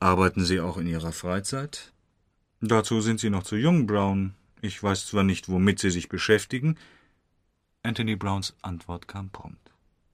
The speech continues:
"Wenn man mich danach fragt, Barton, pflege ich immer zu sagen,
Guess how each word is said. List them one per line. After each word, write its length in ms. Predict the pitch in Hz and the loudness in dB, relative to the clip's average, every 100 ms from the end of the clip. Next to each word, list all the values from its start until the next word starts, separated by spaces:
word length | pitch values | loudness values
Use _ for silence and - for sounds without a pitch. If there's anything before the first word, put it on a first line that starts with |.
| _ _ _ _ | _ _ _ _
"Wenn 220 | - 127 131 | 4 6 8
man 180 | 131 | 6
mich 140 | 131 120 | 4 2
danach 260 | 135 127 | 2 2
fragt, 420 | 123 135 113 101 - | 0 2 2 2 -4
Barton, 380 | 120 117 135 | -4 -4 -6
pflege 280 | 123 143 127 | -4 0 2
ich 160 | 123 - | 0 0
immer 220 | 127 120 | 0 0
zu 120 | 127 | 0
sagen, 360 | 113 113 113 | 2 4 2